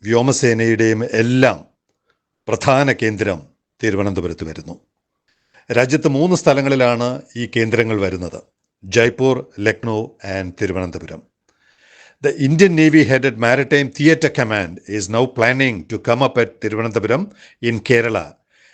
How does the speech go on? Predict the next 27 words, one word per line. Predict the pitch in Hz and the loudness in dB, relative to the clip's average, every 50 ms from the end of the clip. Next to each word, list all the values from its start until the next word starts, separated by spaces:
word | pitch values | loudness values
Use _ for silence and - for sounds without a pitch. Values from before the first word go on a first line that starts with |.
| _ _ _ | _ _ _
and | 113 123 123 | -4 0 0
will | 127 120 | 0 2
be | 113 127 123 | 4 4 4
looking | 117 113 131 135 - 185 165 151 | 4 4 2 2 2 2 2 4
after | 147 135 - - 139 131 | 2 2 2 0 0 0
the | 117 120 123 | 2 2 0
maritime | 110 104 107 120 131 139 - 147 143 139 120 | 0 2 0 0 0 0 -2 -2 -2 -2 -2
borders | 95 107 113 123 123 135 135 131 123 110 | 0 0 2 2 4 4 2 2 2 0
of | 113 101 | -2 -2
the | 104 98 | -2 -2
country | - 117 101 98 - 107 104 82 73 - - _ _ _ - - - - _ | -2 -4 -4 -4 -4 -4 -4 -6 -6 -10 -18 _ _ _ -20 -20 -20 -12 _
and | 104 107 110 104 98 - | -2 -2 -2 -2 -2 0
threats | - 147 156 147 - - - - - _ _ _ 104 | 2 2 2 2 0 -6 -10 -10 -12 _ _ _ -12
emanating | 104 107 110 127 131 - - 135 123 | -8 -4 -2 -2 0 0 0 0 0
from | 104 117 110 98 95 | 0 -2 -2 -2 0
the | 101 98 95 98 - - - 92 | -2 -2 -2 -4 -8 -12 -8 -4
maritime | 101 95 95 101 98 - 95 92 87 | -2 -2 -2 -2 -4 -4 -6 -6 -6
zone. | 80 85 92 85 78 - - - _ _ _ _ _ _ _ - - - - _ | -8 -8 -10 -10 -10 -16 -20 -20 _ _ _ _ _ _ _ -20 -20 -20 -6 _
ഒരു | 139 147 170 | 2 4 4
പക്ഷേ | 170 165 - - 175 165 | 4 4 4 2 2 4
നേവിയുടെയൊക്കെ | 139 139 143 151 160 170 170 160 165 156 156 170 160 156 151 151 | 4 4 4 6 6 6 6 4 4 2 2 2 2 2 2 0
കപ്പൽ | 139 123 - - 151 139 131 131 | -2 -2 0 2 2 2 2 2
ഈ | 135 | 2
അടുത്ത | 135 123 123 127 | 2 2 2 0
ദിവസങ്ങളിൽ | 139 131 131 131 120 - 131 127 123 123 123 | 0 0 0 -2 -2 -2 -4 -2 -2 -2 -2
ഇവിടെ | 113 117 117 117 | -2 0 0 0
വന്നത് | 107 110 107 104 117 117 113 117 117 113 117 | 0 0 0 0 -2 -2 0 0 0 0 -2